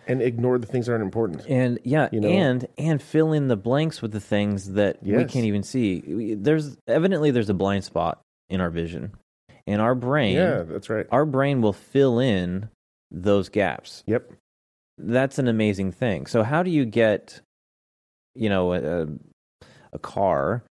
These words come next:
Speaker 2: to be able to do something like that?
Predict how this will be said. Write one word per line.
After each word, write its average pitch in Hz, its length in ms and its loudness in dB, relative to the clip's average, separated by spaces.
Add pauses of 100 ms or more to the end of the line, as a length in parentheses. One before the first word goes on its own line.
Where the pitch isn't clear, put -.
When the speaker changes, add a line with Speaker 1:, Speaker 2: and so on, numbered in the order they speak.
(300)
Speaker 2:
to 92 560 0 (260)
be 113 280 2
able 113 220 2
to 95 460 -2 (160)
do 113 240 2
something 98 520 -2
like 87 300 -2
that? - 280 -6